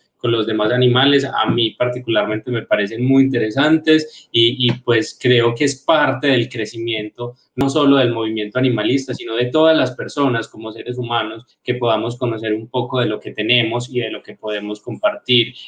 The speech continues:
eh, y de lo que podemos ser en relación con los otros animales. Entonces,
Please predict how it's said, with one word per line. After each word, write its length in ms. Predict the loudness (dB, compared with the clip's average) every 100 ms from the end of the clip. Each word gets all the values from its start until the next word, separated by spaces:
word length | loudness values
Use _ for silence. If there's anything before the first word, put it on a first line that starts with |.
| -8
eh, 200 | -4 -2
y 100 | 0
de 60 | -2
lo 140 | -2
que 100 | -8
podemos 480 | -8 -4 -2 -2 -2
ser 180 | -2 -2
en 120 | -2
relación 400 | -4 -4 -6 -12
con 120 | -10
los 140 | -10 -10
otros 260 | -14 -8
animales. 520 | -6 -2 2 4 4
Entonces, 480 | 0 -4 -4 -4 -6